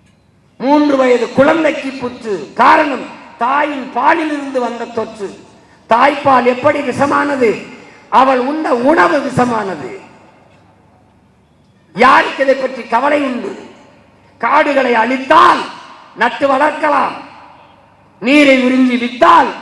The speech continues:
தேக்கி வைத்துவிட்டு செத்து போகலாம். மலரை மணல் எப்படி உருவாக்குவாய்? இயற்கையின் அரும்பெரும் குடை,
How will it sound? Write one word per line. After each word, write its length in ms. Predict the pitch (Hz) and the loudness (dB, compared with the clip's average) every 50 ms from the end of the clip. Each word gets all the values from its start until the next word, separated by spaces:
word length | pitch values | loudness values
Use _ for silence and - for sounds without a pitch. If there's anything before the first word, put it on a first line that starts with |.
| - - - | -18 -10 0
தேக்கி 320 | - 247 285 285 285 285 285 | 4 4 4 4 4 0 -2
வைத்துவிட்டு 520 | 269 247 247 247 254 240 220 196 - 226 196 - | -2 -2 -2 -2 -6 -8 -8 -10 -12 -14 -6 -4
செத்து 280 | 233 240 - - 311 320 | -4 -4 -4 -6 -8 -4
போகலாம். 520 | 311 311 294 269 262 247 220 190 139 - - - - - - - - - - - - _ _ _ _ - | 0 0 2 2 2 2 2 0 0 -4 -8 -16 -18 -20 -20 -20 -20 -20 -20 -20 -20 _ _ _ _ -6
மலரை 580 | 196 220 254 277 294 311 320 285 269 254 233 | -2 2 2 4 4 4 4 4 4 2 0
மணல் 540 | 214 214 226 240 302 339 - - - - - - - - - - | -2 -4 -4 -2 0 2 2 2 2 0 -4 -8 -14 -16 -16 -12
எப்படி 380 | 196 226 233 - 277 311 320 320 | -10 -10 -6 -2 -2 -2 0 0
உருவாக்குவாய்? 760 | 311 311 302 294 285 277 285 - 233 208 165 - - - - - - - - - - _ _ _ _ _ _ _ _ _ _ _ _ _ _ _ _ _ _ _ _ - | 0 0 2 2 2 2 0 -2 -6 -6 -6 -8 -10 -14 -18 -20 -20 -20 -20 -20 -20 _ _ _ _ _ _ _ _ _ _ _ _ _ _ _ _ _ _ _ _ 0
இயற்கையின் 560 | 208 254 285 294 285 - 294 269 254 240 233 220 226 | 4 6 6 6 4 2 -2 -6 -4 -4 -2 -2 -2
அரும்பெரும் 540 | 254 269 285 294 285 269 262 254 240 226 - | -2 -2 -2 0 2 2 2 2 0 -4 -4
குடை, 320 | 233 277 330 381 349 320 | -4 -2 0 0 0 -2